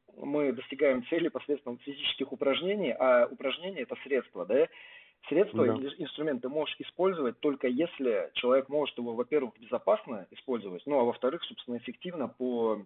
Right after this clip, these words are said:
Speaker 1: там, по характеристикам двигательного состава. И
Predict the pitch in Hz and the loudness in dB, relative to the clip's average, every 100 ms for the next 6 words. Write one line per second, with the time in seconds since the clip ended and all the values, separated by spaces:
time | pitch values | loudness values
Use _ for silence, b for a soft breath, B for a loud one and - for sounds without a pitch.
0 | - 101 98 117 - 113 127 143 - 113 | -10 -12 -4 -4 -2 -8 -8 -8 -8 -6
1 | 127 131 113 104 - - 120 98 76 - | -4 -4 -4 -8 -10 0 2 2 0 -6
2 | B B B 143 139 131 127 123 113 104 | B B B 0 4 8 8 6 6 4